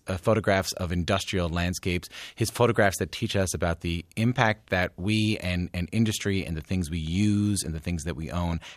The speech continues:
actually have on the earth that we live on, and what it means to him to be able to show these images not in an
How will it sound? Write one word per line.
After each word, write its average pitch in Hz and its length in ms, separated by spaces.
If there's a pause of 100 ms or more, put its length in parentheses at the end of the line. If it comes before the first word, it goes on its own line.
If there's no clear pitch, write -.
(160)
actually 104 400
have 95 340
on 85 140
the 85 160
earth 110 240
that - 160
we 80 80
live 107 300
on, 135 320 (360)
and 127 240
what 190 140
it - 60
means 185 320
to 139 100
him 117 180
to 131 80
be 123 200
able 123 180
to 127 100
show 120 280
these 117 180
images 104 500
not 107 380
in 113 140
an 107 120